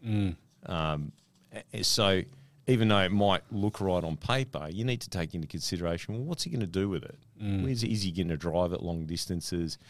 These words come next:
Speaker 2: Is he gonna beat on it? Is he worried about fuel consumption? Is he concerned about it getting hot? You know, and, and then you have to factor that in. With a drag car, it's relatively easy because it's four hundred metres in a straight line. But even then,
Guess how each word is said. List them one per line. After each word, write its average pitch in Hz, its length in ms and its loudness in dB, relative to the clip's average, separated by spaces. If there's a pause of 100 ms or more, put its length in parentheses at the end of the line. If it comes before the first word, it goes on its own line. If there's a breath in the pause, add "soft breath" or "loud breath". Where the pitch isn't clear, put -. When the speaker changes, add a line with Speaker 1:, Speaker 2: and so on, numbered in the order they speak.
(420 loud breath)
Speaker 2:
Is 87 120 -2
he 82 60 -4
gonna 87 160 -2
beat 82 300 2
on 82 200 0
it? 82 200 -2 (220)
Is 90 140 -6
he 85 40 -4
worried 85 240 2
about 80 180 0
fuel 82 220 -4
consumption? 80 640 -4
Is 76 200 -8
he 73 200 -8
concerned 85 440 -2
about 80 260 -2
it 76 80 -4
getting 78 260 -4
hot? 78 340 -6 (460 soft breath)
You 107 100 -2
know, 73 80 0
and, 80 220 -2
and 95 160 2
then 101 140 6
you 90 80 4
have 92 240 -4
to - 80 -6
factor 78 440 -2
that 73 220 -2
in. 82 260 -6 (180 soft breath)
With 156 160 6
a 110 60 4
drag 113 360 2
car, 82 220 0
it's - 140 -6
relatively 82 500 0
easy 87 240 -2
because 73 340 -4
it's - 240 -4
four - 260 -8
hundred 80 180 -4
metres 82 280 0
in 78 60 -4
a 71 60 -6
straight 80 320 -2
line. 107 180 -2
But 107 140 0
even 104 180 4
then, 110 220 2